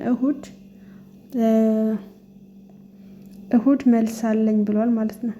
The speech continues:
የመልስ ፕሮግራም፣ እ፣ እዛው ባለፈው የተካሄደበት ቦታ ላይ ሙሉ ቀን፣ እ፣ ፕሮግራም እንዳለ ተናግረዋል ማለት ነው። እኔ እንዳልኳችሁ ነው።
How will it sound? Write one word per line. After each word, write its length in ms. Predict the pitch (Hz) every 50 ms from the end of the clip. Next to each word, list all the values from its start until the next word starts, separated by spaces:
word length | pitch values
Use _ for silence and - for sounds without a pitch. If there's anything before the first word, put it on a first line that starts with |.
| - -
የመልስ 380 | 220 220 220 214 220 226 220 - - -
ፕሮግራም፣ 540 | - 220 220 220 214 - 220 247 285 339 339 - - - - - - - - - - - - - - - - -
እ፣ 120 | - 220 220 214 214 214 214 214 214 214 214 208 214 214 214 190 - - - - - -
እዛው 340 | - 240 214 220 226 220 208
ባለፈው 500 | 214 214 208 208 214 214 208 - 220 214 214 220
የተካሄደበት 920 | 226 214 - - 226 214 220 226 220 220 208 220 214 208 - - 214 - -
ቦታ 280 | - - 240 247 247 - 247 240 233
ላይ 160 | 240 277 349 349 - - - - - - - - - - - - - - - - 233
ሙሉ 320 | 226 233 240 247 247 226 240 226
ቀን፣ 220 | - - 240 285 330 - - - - - - - - - - - - - - 254
እ፣ 140 | - 208 202 208 214 214 208 208 208 208 208 208 208 214 208 202 - - - - - - - - - - - - -
ፕሮግራም 420 | - - 233 226 220 226 214 202 208 -
እንዳለ 380 | - 233 233 233 240 233 240 247 240
ተናግረዋል 640 | 233 - 240 233 226 220 226 220 226 220 220 220 220 220
ማለት 320 | 220 214 220 226 233 233 -
ነው። 120 | 269 330 339 - - - - - - - - - - - - - - - - - -
እኔ 160 | - 240 240 240
እንዳልኳችሁ 600 | 233 233 226 214 208 214 - 214 208 - - -
ነው። 140 | 226 262 349